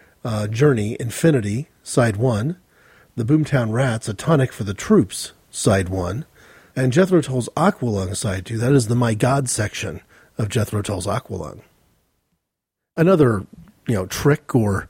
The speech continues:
gimmick, hate to call it a gimmick, would be to play multiple songs with multiple versions. So, uh, make and remake, for example.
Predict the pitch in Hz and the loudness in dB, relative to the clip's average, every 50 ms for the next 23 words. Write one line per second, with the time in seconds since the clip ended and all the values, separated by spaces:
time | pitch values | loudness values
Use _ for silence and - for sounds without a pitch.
0 | _ - - - - - - - - - 120 127 143 143 160 180 180 - - - | _ -20 -20 -20 -20 -20 -20 -12 -8 -2 2 2 4 4 4 2 0 -2 -8 -4
1 | - - 220 202 - 104 - 123 120 110 98 101 95 90 101 101 95 104 107 - | 0 0 0 2 0 -2 -2 0 0 0 0 -2 -4 -4 -4 -4 -4 -6 -8 -8
2 | - - - _ - 156 127 143 151 147 147 - - - - - - _ - - | -12 -18 -6 _ -2 0 2 2 2 2 0 -2 -6 -14 -20 -20 -20 _ -6 -2
3 | - 175 147 - - 170 170 160 156 156 165 165 - 147 - 143 143 139 123 - | -2 -2 -2 0 0 2 2 4 4 2 2 2 0 -4 -2 0 0 0 0 2
4 | - 143 143 139 139 131 120 120 127 120 117 135 139 135 123 - 123 120 113 101 | 2 2 4 4 4 2 2 2 0 0 2 2 0 0 0 -2 -4 -4 -4 -2
5 | 110 135 143 156 143 107 95 95 85 - - - - - - - - - - - | 0 0 2 2 2 0 -2 -4 -6 -8 -10 -12 -14 -14 -14 -16 -16 -20 -20 -20
6 | - _ - - - 151 139 131 123 123 120 110 104 117 135 147 139 - 139 113 | -18 _ -6 -2 0 2 2 4 4 2 2 2 2 2 2 2 2 2 0 0
7 | 110 135 151 135 107 92 87 - - - - - - - - 127 113 98 101 104 | 0 2 2 2 0 -2 -4 -6 -10 -14 -16 -16 -6 -2 0 0 0 0 -2 -4
8 | 95 85 - - - - | -4 -6 -8 -12 -14 -16